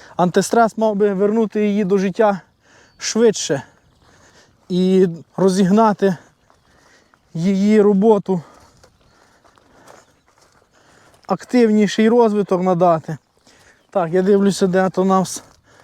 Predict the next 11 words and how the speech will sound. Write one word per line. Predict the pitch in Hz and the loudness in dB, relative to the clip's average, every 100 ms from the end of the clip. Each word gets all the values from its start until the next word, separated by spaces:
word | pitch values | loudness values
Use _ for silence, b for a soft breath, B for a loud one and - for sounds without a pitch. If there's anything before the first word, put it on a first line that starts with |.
| b _ | b _
почнеться | - - 202 190 - 196 | -12 -8 -6 -6 -6 -4
робота | 196 185 196 - 175 156 - - _ _ _ _ b b b b b _ - _ | -2 0 -2 0 -4 -4 -18 -20 _ _ _ _ b b b b b _ -20 _
антистресу, | 180 185 - 196 - 220 240 226 - 175 - _ _ _ - _ b b b b _ | -4 -2 0 -2 2 2 2 0 -6 -10 -12 _ _ _ -20 _ b b b b _
щоб | - - 175 | -18 -8 -2
вам | 180 190 190 185 | 0 2 0 -2
показати | 190 175 190 180 180 170 160 170 - _ _ _ b b b b b | -6 -4 -4 -2 -2 -4 -8 -16 -16 _ _ _ b b b b b
і | 165 | -12
самому | - 185 208 202 190 | -4 0 0 0 0
глянути, | 180 196 196 180 196 | 0 0 0 -4 -8
чи | - 190 | -6 -6
є. | 190 196 | -2 -2